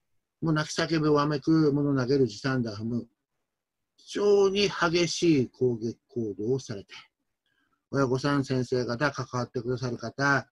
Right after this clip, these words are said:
一人ではもう抑えきれず、数人がかりでやっとこさをさえる。こんな風にご相談してくださる特徴をお持ちなんです。二番目のクイズはどこが間違っているんでしょうか。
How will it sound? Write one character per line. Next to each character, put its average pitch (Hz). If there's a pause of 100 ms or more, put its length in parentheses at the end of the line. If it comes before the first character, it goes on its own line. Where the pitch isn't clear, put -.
一 -
人 143
で 123
は 139
も 113
う -
抑 170
え 170
き 165
れ 165
ず、 - (540)
数 208
人 202
が 185
か 139
り 123
で 147
や 120
っ 127
と 143
こ 139
さ 160
を 143
さ 120
え 101
る。 104 (840)
こ 180
ん 190
な 196
風 196
に 165 (160)
ご 113
相 107
談 98
し -
て 95
く -
だ 98
さ 107
る 139 (120)
特 -
徴 113
を 135
お -
持 123
ち -
な 98
ん 90
で -
す。 - (3000)
二 170
番 220
目 233
の 226
ク 143
イ 120
ズ 101
は 131
ど 135
こ 113
が 135
間 120
違 - (200)
っ 101
て 135
い 127
る 120
ん 110
で 101
し -
ょ 95
う 87
か。 -